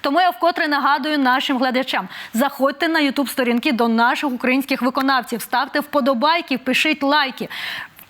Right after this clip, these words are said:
Це дуже люблять наші артисти. Це надає їм ще більше наснаги та ще більше сил, щоб робити, робити і робити. А скажіть, а ви взагалі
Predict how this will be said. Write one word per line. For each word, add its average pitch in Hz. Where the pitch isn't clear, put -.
Це 330
дуже 339
люблять 269
наші 254
артисти. 247
Це 311
надає 320
їм 311
ще 349
більше 320
наснаги 302
та 277
ще 330
більше 269
сил, 349
щоб -
робити, 247
робити 269
і 269
робити. 247
А 285
скажіть, 427
а 262
ви 262
взагалі 349